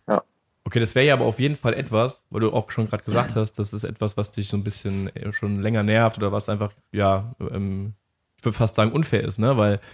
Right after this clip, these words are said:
Speaker 2: die Spieler, die
Speaker 1: Mhm.
Speaker 2: das frühzeitig planen können, die können früher hin, die können sich vorbereiten, äh, auf den Belag,
Speaker 1: Mhm.
Speaker 2: äh, vielleicht Zeitumstellung und so weiter. Und, äh, du
Speaker 1: Ja, ja.
Speaker 2: kommst da hin und musst direkt, äh, super anpassungsfähig sein.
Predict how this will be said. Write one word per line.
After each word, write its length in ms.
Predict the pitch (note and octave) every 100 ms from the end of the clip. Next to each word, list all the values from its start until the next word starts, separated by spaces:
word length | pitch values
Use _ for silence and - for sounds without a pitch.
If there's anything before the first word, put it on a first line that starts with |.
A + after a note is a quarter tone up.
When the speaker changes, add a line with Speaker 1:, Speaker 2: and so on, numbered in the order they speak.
| -
Speaker 2:
die 80 | A2+
Spieler, 320 | - B2 B2+
die 60 | B2+
Speaker 1:
Mhm. 60 | B2
Speaker 2:
das 140 | A2+
frühzeitig 400 | B2+ A#2+ A2 G#2
planen 240 | A2+ A#2+
können, 240 | B2+ A#2+ A#2
die 60 |
können 180 | G#2+ A2+
früher 300 | - B2 A2+
hin, 240 | A2+ B2 A#2+
die 80 |
können 140 | A2 A#2+
sich 120 | A2+
vorbereiten, 800 | C3 B2+ A2 A2 G#2+ G#2+ G#2+ G#2+ _ _ _ _
äh, 60 | -
auf 140 | G#2+
den 160 | - A2+
Belag, 560 | A2 A2+ A2+ A#2+ A#2+ -
Speaker 1:
Mhm. 60 |
Speaker 2:
äh, 180 | G2+ G2+
vielleicht 320 | - G#2+ -
Zeitumstellung 560 | B2 A#2 A2+ - G#2+ G#2+
und 80 | A2
so 100 | G#2
weiter. 360 | G#2 A#2+ D3 -
Und, 380 | G#2+ G#2+ G#2
äh, 180 | G#2 G#2 G#2
du 140 | A2+ A2+
Speaker 1:
Ja, 120 | C3+ C3
ja. 100 | A2 _ _
Speaker 2:
kommst 240 | - A#2 -
da 40 |
hin 240 | G#2+ A#2 C3+
und 60 |
musst 180 | A#2 -
direkt, 340 | A2 A#2 -
äh, 240 | A2+ A2+ A2 A2 - _ -
super 220 | D3 -
anpassungsfähig 580 | D#3 C#3 A2+ G#2 - -
sein. 240 | - -